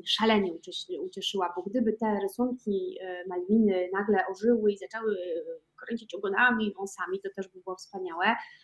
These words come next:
ale ja po prostu strasznie kocham teatr dla dzieci. Właściwie troszkę się martwię, że moi synowie już wyrośli z teatru lalkowego, więc jak państwo ktoś ma jakieś dzieci, mogę, mogę wypożyczyć i chodzić po prostu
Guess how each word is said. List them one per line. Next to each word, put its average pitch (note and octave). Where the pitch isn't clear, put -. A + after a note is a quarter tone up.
ale A#3+
ja -
po B3+
prostu B3+
strasznie C4
kocham G#3+
teatr G3
dla G3
dzieci. -
Właściwie A#3
troszkę C4+
się C#4+
martwię, D4
że A3
moi G3+
synowie G3
już G3
wyrośli G#3+
z -
teatru -
lalkowego, G3+
więc A#3+
jak D4
państwo F#4
ktoś D4+
ma D4
jakieś C4+
dzieci, D4
mogę, G#3+
mogę B3+
wypożyczyć D#4+
i A#3+
chodzić D4+
po A3
prostu G#3+